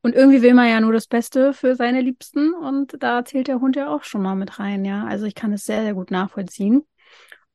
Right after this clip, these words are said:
Und hast du denn über die Kräuter jetzt das für dich gefunden,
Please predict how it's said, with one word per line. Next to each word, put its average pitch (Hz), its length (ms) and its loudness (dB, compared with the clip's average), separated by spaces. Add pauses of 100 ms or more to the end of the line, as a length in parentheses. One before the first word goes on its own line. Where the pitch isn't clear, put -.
Und 226 440 4 (500)
hast 240 360 -2
du 302 40 -8
denn 302 460 4
über 240 240 0
die 202 120 -6
Kräuter 226 540 -2
jetzt 233 360 -2
das 220 220 -2
für - 160 -6
dich 233 500 -4 (100)
gefunden, 240 920 2